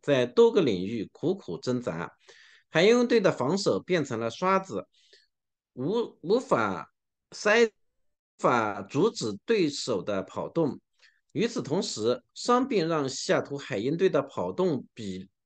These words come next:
比赛效率低下，给史密斯的右臂带来了更多的进攻负担。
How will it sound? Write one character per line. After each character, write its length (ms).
比 160
赛 240
效 240
率 160
低 180
下， 300
给 240
史 180
密 160
斯 160
的 100
右 220
臂 280
带 260
来 160
了 160
更 320
多 160
的 160
进 200
攻 160
负 200
担。 280